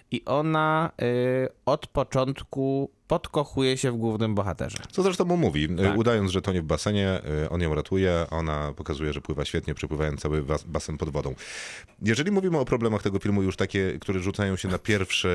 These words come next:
Speaker 2: w pierwszym, w pierwszych pięciu minutach,
Speaker 1: Tak.
Speaker 2: to ja miałem problem, który zniknął mi dopiero chyba w ostatnich dziesięciu, a pojawił się w pierwszych trzech, że ja nie mam zie-, nie miałem zielonego po-, pojęcia,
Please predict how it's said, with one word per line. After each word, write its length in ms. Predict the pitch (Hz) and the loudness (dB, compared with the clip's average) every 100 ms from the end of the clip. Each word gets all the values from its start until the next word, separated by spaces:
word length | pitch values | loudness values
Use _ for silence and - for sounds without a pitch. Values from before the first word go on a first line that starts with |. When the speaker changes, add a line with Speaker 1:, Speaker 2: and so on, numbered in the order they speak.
| 87 87 85 - | 2 0 -2 -6
Speaker 2:
w 40 | - | -2
pierwszym, 840 | 107 - 101 90 90 90 85 73 | -2 0 -2 0 -2 -2 -4 -8
w 60 | - | -4
pierwszych 240 | 113 - | -2 -2
pięciu 280 | - 104 87 | -2 -2 -2
minutach, 500 | 82 78 82 98 - _ - | -2 -2 -2 -4 -6 _ -8
Speaker 1:
Tak. 280 | - 117 - - - - - - _ _ _ - | -4 -4 -6 -20 -20 -20 -20 -20 _ _ _ -2
Speaker 2:
to 80 | 104 | 0
ja 100 | 139 | 2
miałem 200 | 180 117 | 2 0
problem, 520 | 123 92 98 127 147 | 2 2 2 0 -2
który 440 | - - 117 117 | -6 -2 2 2
zniknął 500 | 98 95 127 165 147 | 2 2 0 2 0
mi 120 | 131 117 | 0 0
dopiero 360 | 117 156 151 | 0 2 0
chyba 240 | 147 131 120 | 0 0 0
w 80 | |
ostatnich 400 | - 107 127 127 | -2 -2 -2 0
dziesięciu, 640 | 110 113 104 82 - 80 110 - _ - | 0 0 0 -2 -2 -4 -4 -8 _ -4
a 80 | |
pojawił 280 | 90 110 110 | 0 2 2
się 120 | 101 | -2
w 40 | 101 | 0
pierwszych 280 | 113 113 - | 0 0 -2
trzech, 440 | - 80 90 - _ _ _ _ _ - | 0 0 -2 -6 _ _ _ _ _ -4
że 80 | 90 | 0
ja 60 | 107 | 2
nie 260 | 113 156 | 2 4
mam 180 | 247 233 | 4 4
zie-, 200 | 139 135 | 4 2
nie 140 | 113 127 | 2 2
miałem 200 | 190 147 | 2 2
zielonego 420 | 123 180 208 240 | 2 2 2 0
po-, 160 | 220 165 - - | 0 -2 -4 -2
pojęcia, 560 | 139 117 87 117 190 | 0 2 2 0 -2